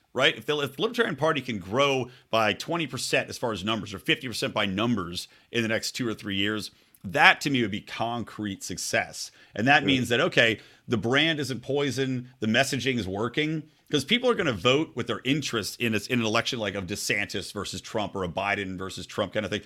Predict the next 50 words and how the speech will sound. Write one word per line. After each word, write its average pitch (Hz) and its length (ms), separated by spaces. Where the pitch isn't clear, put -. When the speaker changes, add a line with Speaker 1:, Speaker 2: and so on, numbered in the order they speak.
Speaker 1:
They're 220 120
gonna 220 100
vote 156 200
for 135 60
their 113 160
interest. - 380
Speaker 2:
Yeah. 95 160
Speaker 1:
If 226 260
they're, 131 320
but 127 420
where 151 200
are 202 40
they 190 60
gonna 175 140
put 123 160
their 107 100
money? 92 400
Where 117 140
are 156 40
they 170 100
gonna 151 120
register? 123 320
Looking 139 300
at 110 80
the 107 60
long 143 340
term, 95 520
they 151 160
might 175 220
vote 139 400
for 127 100
Biden 117 360
'cause - 120
they 117 120
hate 110 200
Trump 117 400
or 101 80
Trump - 300
'cause 95 80
they 95 100
hate 104 180
Biden. 101 400
But 110 120
if 110 100
they're 180 160
a 147 40
part 151 260
of - 20
the 113 80
party, 123 560